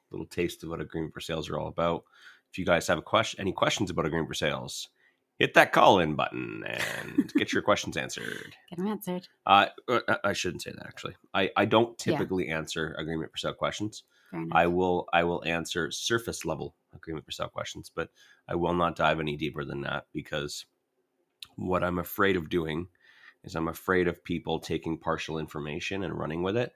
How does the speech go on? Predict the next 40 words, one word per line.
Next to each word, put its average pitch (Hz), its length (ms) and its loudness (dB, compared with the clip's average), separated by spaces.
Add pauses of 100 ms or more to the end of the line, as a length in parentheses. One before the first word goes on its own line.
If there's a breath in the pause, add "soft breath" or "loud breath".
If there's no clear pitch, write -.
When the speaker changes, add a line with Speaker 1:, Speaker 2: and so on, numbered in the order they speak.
(140)
Speaker 2:
Mm-hmm. 170 280 -6
Speaker 1:
This 80 200 -4
is 87 120 -4
one 92 120 2
of 90 60 0
those 98 140 2
strategies 82 540 0
that - 120 -6
you 82 120 -6
do 85 160 -4
not 90 220 -2
do 80 180 -2
unless 76 280 -6
you've 78 120 -8
taken 73 240 -8
a 69 40 -12
course. - 440 -14 (400)
I 82 100 -6
will 85 220 0
not 92 240 0
teach 85 260 -6
anyone. 80 480 -4 (320 soft breath)
I 78 100 -6
will 82 240 -2
not 87 200 0
hop 82 220 2
on 85 80 0
a 85 60 -4
coaching 82 360 -6
call 82 260 0
and 80 100 -6
teach 80 220 -8
you 82 80 -8
how 82 80 -4
to 76 80 -6
do 76 200 -2
it. 78 120 -4
I 78 60 -6
won't 80 360 -6
do 78 200 -2